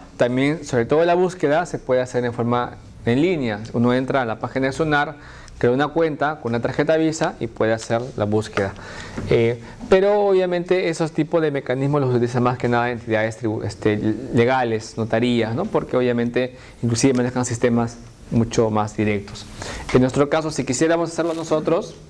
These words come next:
creo que lo más práctico es ir a la misma notaría, ¿correcto? Eh, ¿cómo se llama? Bueno, acá hay algunas imágenes, este,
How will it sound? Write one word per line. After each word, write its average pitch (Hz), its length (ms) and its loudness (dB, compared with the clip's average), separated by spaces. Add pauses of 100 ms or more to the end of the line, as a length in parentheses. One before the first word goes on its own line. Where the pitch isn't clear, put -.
(160)
creo 143 160 4
que 139 120 -2
lo 127 100 2
más 120 120 -2
práctico 123 460 0
es 117 260 0 (400)
ir 127 220 4
a 120 60 2
la 120 100 0
misma 117 480 0 (500)
notaría, 101 600 0 (520)
¿correcto? 117 540 0 (760)
Eh, 131 600 2 (1500)
¿cómo 131 180 4
se 135 140 0
llama? 170 180 0
Bueno, 131 180 0
acá 123 120 -2
hay 127 80 2
algunas 131 320 0
imágenes, 143 600 -2
este, 117 400 -2